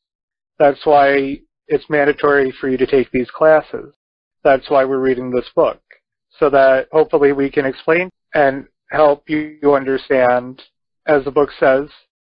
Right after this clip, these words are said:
how to be a good communist. Only so he can gradually acquire deeper experiences and knowledge of the laws of social development and revolutionary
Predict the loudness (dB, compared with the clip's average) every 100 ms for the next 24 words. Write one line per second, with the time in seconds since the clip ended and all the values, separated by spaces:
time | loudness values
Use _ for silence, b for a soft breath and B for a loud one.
0 | -10 -2 0 0 -6 -4 -4 -2 -2 -2
1 | 0 -2 -2 -8 -20 _ _ _ _ _
2 | _ _ _ _ _ -6 -2 0 0 2
3 | 2 0 -4 -6 -4 0 2 2 0 2
4 | 0 0 0 2 0 -4 -12 -2 0 0
5 | -4 -4 -2 -2 -4 -6 -4 0 2 2
6 | -2 -6 -2 0 0 -2 -8 -6 -4 -4
7 | -2 0 0 -2 -6 -2 0 2 0 0
8 | -2 0 0